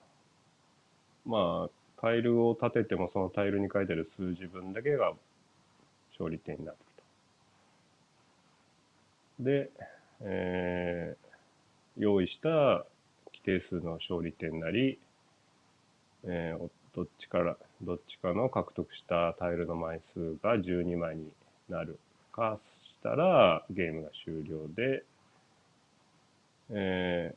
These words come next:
ー、関連する勝利点やら、ボーナス点やらを計算し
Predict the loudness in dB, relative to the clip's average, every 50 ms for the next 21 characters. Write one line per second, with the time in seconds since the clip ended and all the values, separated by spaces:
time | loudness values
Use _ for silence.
0 | -14 -20 -20 -20 _ _ _ _ _ _ _ _ _ _ _ _ _ _ _ _
1 | -2 -2 0 0 0 -2 -2 -4 -6 -6 -6 -4 -4 -6 -6 -8 -12 _ _ _
2 | _ _ _ _ _ _ _ _ _ _ _ _ _ _ _ _ _ _ _ _
3 | _ _ _ _ _ _ _ _ _ _ _ _ -8 -4 -2 -2 -2 -2 -4 -4
4 | -4 -4 -2 0 0 0 0 -2 -2 -6 -8 -6 -4 -2 0 0 -2 -4 -6 -8
5 | -8 -6 -6 -4 -6 -8 -10 -12 -8 -4 -2 -2 0 0 0 2 2 0 0 -2
6 | -4 -4 -4 -2 -2 -2 -4 -4 -4 -4 -6 -10 -14